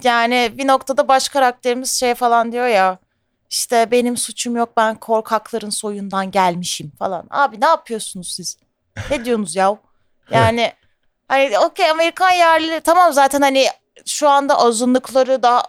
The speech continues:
Speaker 1: azınlık diyorum pardon, yani herhangi bir ülkede yaşayan azınlıkları keşfediyoruz. Farklı etnik kökenleri keşfediyoruz. Bir kültür zenginliği içindeyiz bu dönem Hollywood'da ve sinemada genel anlamda. Okey.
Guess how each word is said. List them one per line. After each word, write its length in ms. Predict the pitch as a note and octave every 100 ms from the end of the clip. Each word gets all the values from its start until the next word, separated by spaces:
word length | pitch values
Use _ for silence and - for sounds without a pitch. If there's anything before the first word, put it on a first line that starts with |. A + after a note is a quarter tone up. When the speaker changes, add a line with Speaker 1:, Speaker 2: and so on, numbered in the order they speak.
| _
Speaker 1:
azınlık 440 | A3 G3 A3 G#3+
diyorum 220 | - G3+ G3+
pardon, 300 | G#3+ G3+ F#3+
yani 240 | F#3+ F#3+
herhangi 420 | G#3+ A3 A#3 A#3+
bir 120 | A3 G#3+
ülkede 340 | G#3+ A#3 A3
yaşayan 300 | G#3+ G3 G#3+
azınlıkları 540 | F#3 F#3 G#3 - G#3
keşfediyoruz. 880 | G#3+ - A3 - A3 G#3 G#3 G#3 -
Farklı 380 | - G3+ G3 G3+
etnik 320 | G3+ G3+ G#3+
kökenleri 560 | - G3+ G#3+ G3+ G3+ G#3+
keşfediyoruz. 880 | - A3+ - A3+ G3+ G#3+ G#3 G#3 -
Bir 100 | G#3+
kültür 480 | - A#3 G#3+ -
zenginliği 520 | A3 A3+ G#3+ G#3+ A#3 A3
içindeyiz 480 | - G#3 G#3 E3
bu 60 | -
dönem 400 | G3 F3 F3 A#3+ _
Hollywood'da 480 | F#3 F3 F3 - F#3
ve 60 |
sinemada 440 | F3+ - F#3+ F3 E3
genel 340 | E3 E3 E3
anlamda. 280 | D#3+ D#3 A3+
Okey. 520 | - G3+ - F#3 D4